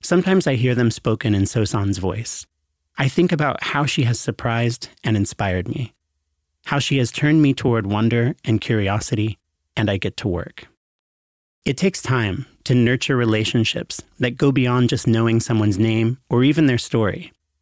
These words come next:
The only way for me to dedicate that time is with support from people like you. Your donations made the countless emails, meetings, classes, and conversations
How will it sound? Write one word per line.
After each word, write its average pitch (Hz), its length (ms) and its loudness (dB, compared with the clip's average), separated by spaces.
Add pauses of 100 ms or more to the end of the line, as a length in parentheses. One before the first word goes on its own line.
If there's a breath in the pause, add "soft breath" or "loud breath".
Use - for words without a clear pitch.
(440)
The - 180 -2
only 180 260 4
way 143 280 2
for 127 180 -2
me 107 260 4
to 151 100 2
dedicate 131 560 -2
that 107 220 -4
time 127 420 -2 (180)
is 104 160 -2
with 104 120 -2
support - 480 -2
from 139 220 -2
people 117 520 -2
like - 260 -2
you. - 300 -4 (580)
Your 156 260 4
donations 135 840 0
made 127 240 2
the 120 60 -2
countless 151 520 -2
emails, 131 680 2 (120)
meetings, 127 540 2 (120)
classes, 127 580 -2
and 107 160 0
conversations 120 960 -4